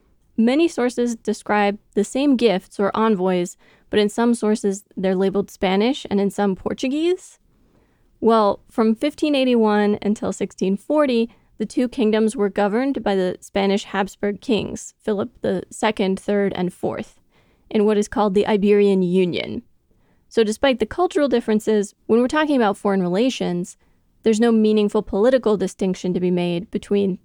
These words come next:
the two countries at this time. But back to Tokugawa Ieyasu's clock, because it is special. Built in the late fifteen hundreds in the lantern shape that was popular in Europe at that time,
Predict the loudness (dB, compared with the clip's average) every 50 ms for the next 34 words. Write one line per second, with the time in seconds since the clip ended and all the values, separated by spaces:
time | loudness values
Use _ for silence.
0 | _ -16 -10 -4 -2 -2 -2 -2 -4 -6 -6 -4 -4 -2 -2 -2 -2 -4 -4 -4
1 | -4 -4 -4 -6 -8 -8 -10 -14 -10 -6 -6 -6 -6 -8 -10 -14 -16 _ _ _
2 | _ _ _ _ _ _ _ _ _ _ _ _ _ _ _ _ _ _ _ _
3 | -10 -2 0 0 0 0 2 2 2 2 2 0 0 0 0 0 -2 -2 0 0
4 | 2 2 4 4 4 2 2 4 4 4 4 4 4 2 2 2 0 0 0 -2
5 | -2 0 2 2 2 0 -4 -8 -6 -4 -2 0 2 2 4 4 2 2 0 -6
6 | -14 _ _ -20 -20 -6 _ 0 0 0 0 -2 -2 -2 0 0 0 -2 -4 _
7 | _ _ _ _ _ _ _ _ 0 2 4 4 4 4 2 0 0 2 2 2
8 | 2 0 0 -2 -4 -6 -8 -6 -4 -2 -2 0 0 0 0 0 0 0 0 -2
9 | -2 -4 -2 0 2 2 2 0 0 -2 -2 0 0 2 0 0 0 0 0 0
10 | -2 -2 -2 -2 -2 -2 -2 -4 -6 -8 -6 -4 -4 -4 -2 -2 -2 0 0 0
11 | 0 0 0 0 0 0 -2 -2 -2 -2 -2 -2 -4 -6 -6 -6 -6 -4 -2 -2
12 | -2 -2